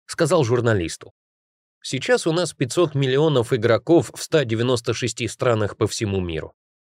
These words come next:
В прошлом наш бизнес был в основном сосредоточен вокруг потребителей среднего класса, которые могли себе позволить потратить триста или четыреста долларов на специальную игровую консоль или тысячу долларов на П К.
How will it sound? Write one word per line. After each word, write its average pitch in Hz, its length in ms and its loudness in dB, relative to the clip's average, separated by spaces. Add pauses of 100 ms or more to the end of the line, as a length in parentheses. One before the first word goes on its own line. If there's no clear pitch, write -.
В - 160 -20
прошлом 113 500 2
наш 101 220 -2
бизнес 104 420 -2
был 120 240 2
в 104 60 0
основном 110 480 -2
сосредоточен 110 840 -2 (320)
вокруг 87 480 -2
потребителей 135 640 -2
среднего 113 520 -2
класса, 85 440 -4
которые 98 380 -2
могли 92 340 -2
себе 107 280 -2
позволить 107 600 0
потратить 123 580 0
триста 139 360 -2
или 98 180 -2
четыреста 110 500 -4
долларов 107 500 2
на 101 160 -2
специальную 104 640 -2
игровую 92 380 -2
консоль 165 480 2
или 131 260 4
тысячу 120 480 -6
долларов 101 480 2
на 104 160 -4
П 101 160 -4
К. - 280 -12